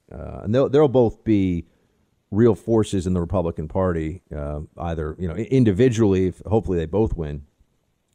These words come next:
but they'll be doing very well. And, uh, that's, that's very important, I think, for everyone to understand expectations-wise here. I think I'm gonna be talking to you Wednesday, and you can follow me on, obviously, social media. I'll be real-time commenting on all this and,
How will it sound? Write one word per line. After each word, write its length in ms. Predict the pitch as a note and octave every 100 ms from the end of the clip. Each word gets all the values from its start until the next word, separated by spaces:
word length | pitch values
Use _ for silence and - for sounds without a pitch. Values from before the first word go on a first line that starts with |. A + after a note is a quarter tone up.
| -
but 60 |
they'll 120 | G2+
be 80 | F#2+
doing 200 | F2+ E2+
very 260 | E2+ F2 E2
well. 360 | D#2 D#2 D2 _ _ _ _ _ _ _ _
And, 600 | - G#2 G#2 G#2 F#2+ - - _ -
uh, 240 | G2 G#2
that's, 520 | G2+ B2 D#3 - -
that's 320 | - C3+ C#3+
very 280 | A2 C3 B2
important, 340 | A2 G#2+ A2 F#2+
I 40 |
think, 200 | G2+ F2
for 160 | F2 G2
everyone 320 | A#2 C3 B2
to 40 |
understand 380 | A2+ G#2 - G#2
expectations-wise 1080 | A2+ - A2+ - G#2+ - G2+ F#2+ F#2 F2 E2+
here. 340 | F#2+ F2 D#2+ - _ _
I 140 | A2+ B2+
think 240 | D3+ B2+
I'm 120 | A2+
gonna 100 | A2
be 100 | G2+
talking 400 | F2+ G#2+ G2 G#2 G2
to 140 | F#2+
you 500 | F#2 F2+ F2 E2 D#2+ _ _ _ _ -
Wednesday, 1120 | F#2 A2 A#2 F#2+ - A2 G2 F#2+ F2+ F2+ F2 _ _
and 180 | - E3
you 120 | E3+
can 140 | D3 A#2+
follow 260 | B2+ A2+
me 180 | G#2+ G#2
on, 80 | G2
obviously, 260 | F2+ F2 -
social 280 | G2 -
media. 300 | F2+ F2 F2
I'll 80 | E2
be 120 | E2+
real-time 480 | E2 F2+ E2+ - D#2+
commenting 440 | - F2 E2+ E2+ E2
on 80 |
all 160 | D#2 E2
this 320 | E2 E2 -
and, 180 | D2+ D2